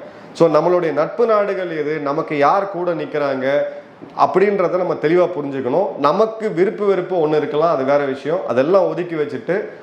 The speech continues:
நாடுன்னு வரும்போது நம்ம நாட்டுக்கு நன்மை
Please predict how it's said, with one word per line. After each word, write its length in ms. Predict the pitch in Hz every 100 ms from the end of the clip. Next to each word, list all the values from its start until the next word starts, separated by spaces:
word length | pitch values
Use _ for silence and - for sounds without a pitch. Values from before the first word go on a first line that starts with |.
| - -
நாடுன்னு 460 | 107 165 196 202 196
வரும்போது 680 | 170 156 139 120 107 143 156 117
நம்ம 180 | 120
நாட்டுக்கு 800 | 117 135 190 196 185 - 226 -
நன்மை 600 | 123 151 190 196 196 196